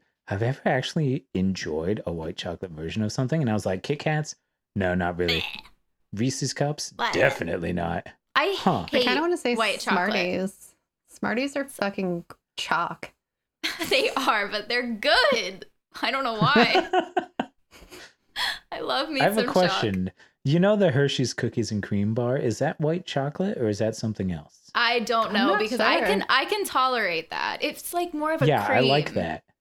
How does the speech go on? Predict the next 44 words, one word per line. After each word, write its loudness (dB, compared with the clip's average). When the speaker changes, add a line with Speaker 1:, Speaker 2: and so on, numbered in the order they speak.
Speaker 2:
White -2
Speaker 3:
Man, 4
Speaker 2:
chocolate 0
Speaker 3:
this -2
Speaker 2:
is -2
Speaker 3:
is -4
Speaker 2:
a -14
Speaker 3:
tough. 0
Speaker 2:
completely 0
different -6
taste. -6
I 2
don't 2
know 0
why 2
you 0
would -6
ever -2
choose -8
it. -8
Hunter 0
loves -2
white -2
chocolate. -6
I 0
don't 0
know -2
why 2
we're 0
together -2
at -2
this -2
<laughs> -8
point. -8
Speaker 1:
<laughs> -12
Oh, 4
no, 4
you 0
can't -2
say -2
that. -2
Speaker 2:
I'm -6
just -10
kidding. -10